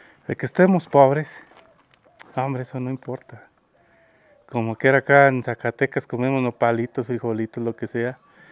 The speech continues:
Pero esto no bien. ¿Qué problema son las enfermedades?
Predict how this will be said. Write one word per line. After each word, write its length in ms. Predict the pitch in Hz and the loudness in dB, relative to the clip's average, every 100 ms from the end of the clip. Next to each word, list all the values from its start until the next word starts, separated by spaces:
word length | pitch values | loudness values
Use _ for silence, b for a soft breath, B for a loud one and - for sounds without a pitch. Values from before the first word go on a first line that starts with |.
| B B B | B B B
Pero 100 | 117 | -6
esto 200 | 104 - | -6 -4
no 120 | 135 | -4
bien. 380 | 127 131 135 117 - b b _ _ B B B - | -4 -6 -8 -12 -16 b b _ _ B B B -6
¿Qué 120 | 139 | -6
problema 400 | - 131 139 131 | -2 0 0 -2
son 160 | 135 | -6
las 160 | 135 - | -8 -10
enfermedades? 560 | 123 117 110 98 110 | -14 -12 -12 -12 -16